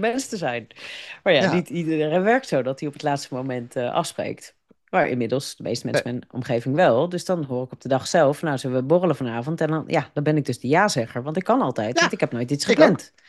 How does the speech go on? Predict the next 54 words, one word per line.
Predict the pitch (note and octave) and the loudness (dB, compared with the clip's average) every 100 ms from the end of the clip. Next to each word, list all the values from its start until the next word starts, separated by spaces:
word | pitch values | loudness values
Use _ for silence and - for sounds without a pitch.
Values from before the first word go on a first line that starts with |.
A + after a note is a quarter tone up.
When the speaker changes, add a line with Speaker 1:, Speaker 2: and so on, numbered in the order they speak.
| - - - - - | -20 -20 -20 -20 -8
Speaker 2:
Ik | - | -2
denk | F3 F#3 | 2 2
dan | E3 | 4
ineens, | E3+ F3 | 4 2
ik, | E3 | 0
ik | - E3 | -6 -8
voel | - A#3+ | 0 4
dan | G3+ E3+ | 6 6
gewoon | E3 D3 | 4 4
een | C#3 | 0
gevoel | C3 G3+ D#3+ | 0 2 2
van, | C#3+ C3 _ - | 0 -4 _ -6
"Wil | A3+ | -4
ik | D3+ | -4
dit | C#3+ | 0
wel, | F3 C3 G#2+ | 2 2 2
wil | D3 | -2
ik | D#3 | -2
dit | B2 C#3 | -4 -4
niet?" | C#3+ - | -4 -4
En | |
ik | C3+ | -4
denk | D3 C3+ | -2 0
meestal, | D3+ - A#2+ - - - | -2 0 -2 -4 -14 0
"Oh, | G4+ - - _ | 4 4 -2 _
oh, | - F3 | 6 6
oké, | D3+ C#3+ E3 - | 6 4 2 0
is | - | 0
goed, | A#3 - _ | 0 0 _
ga | B2+ | -4
ik | C3 | -2
wel | B2+ | -2
doen." | C3+ - _ - | -4 -8 _ -10
Speaker 1:
Ja. | G3+ - _ _ _ _ _ - | -10 -10 _ _ _ _ _ -6
Speaker 2:
En, | D3+ C#3+ | -2 0
eh, | B2+ A#2 | 0 0
ja, | D#3+ C3 E2 | 2 2 2
Speaker 1:
Terwijl | G2+ F#3+ F#3 | 4 6 6
we, | |
Speaker 2:
eh, | F#3+ - C#3 E3+ G2+ B2+ A2+ C2 C2 | 4 2 -2 -4 -6 -8 -10 -10 -12
Speaker 1:
eh, | - | -4
ja, | G3 G#3 | 2 4
Speaker 2:
kan | |
Speaker 1:
dat | E3 | 4
Speaker 2:
ik | |
Speaker 1:
is | A3 | 6
Speaker 2:
zo | F#3+ | 4
Speaker 1:
ook | |
Speaker 2:
alles | D3 | 6
Speaker 1:
een | |
Speaker 2:
laten | A3 F#3 | 4 4
Speaker 1:
beetje | F3+ | 2
Speaker 2:
vallen | F#3+ B2+ | 4 4
ook. | B2 - | 2 -6